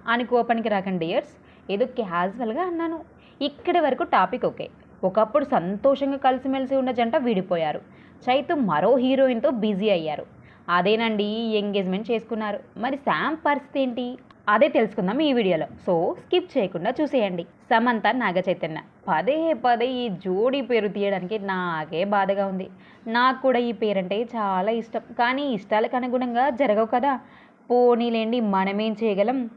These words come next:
అయితే ఏం మాయ చేసావే సినిమాతో కలిసి స్నేహితులుగా మారి ఆ తర్వాత ప్రేమికులుగా కొనసాగి పెళ్లితో ఏకమై తర్వాత విడాకులతో దూరమై, ఓహో, చెప్పుకుంటూ పోతే వారి కొన్ని సంవత్సరాల జర్నీని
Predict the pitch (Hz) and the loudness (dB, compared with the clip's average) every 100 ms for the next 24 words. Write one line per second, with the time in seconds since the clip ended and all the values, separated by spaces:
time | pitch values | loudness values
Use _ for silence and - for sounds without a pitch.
0 | - - 190 247 190 196 311 330 311 294 | -8 -6 -2 0 2 2 2 2 2 0
1 | 285 277 269 262 254 262 233 233 233 226 | 2 2 4 2 2 0 0 0 0 2
2 | 196 196 196 180 208 262 185 180 190 190 | 2 0 -4 -6 -6 -6 -4 -2 0 -2
3 | 175 165 156 165 269 359 320 220 180 180 | 0 -2 0 0 2 0 0 0 -2 0
4 | 170 170 170 170 185 202 190 190 170 151 | 0 0 0 -2 0 0 0 -2 -2 0
5 | 196 285 330 311 302 302 294 202 185 170 | 0 -2 2 2 2 -2 -2 -2 -2 -4
6 | 165 151 208 302 339 330 330 - - - | -4 0 0 2 0 0 -4 -12 -20 -20
7 | _ 381 359 349 320 277 277 269 254 233 | _ 4 4 4 4 4 4 4 4 4
8 | 226 202 202 175 226 330 320 320 320 - | 0 2 0 2 2 4 2 0 -4 -12
9 | - - 220 226 202 196 220 247 214 185 | -20 -2 2 4 4 4 2 2 0 -2
10 | - 214 202 196 202 190 196 196 247 196 | -4 -4 -2 -2 -2 0 0 2 2 2
11 | 190 190 190 180 180 - 226 285 - 254 | 2 2 -2 -2 -4 -2 0 -2 -2 0
12 | 233 202 185 247 | 0 0 -2 -6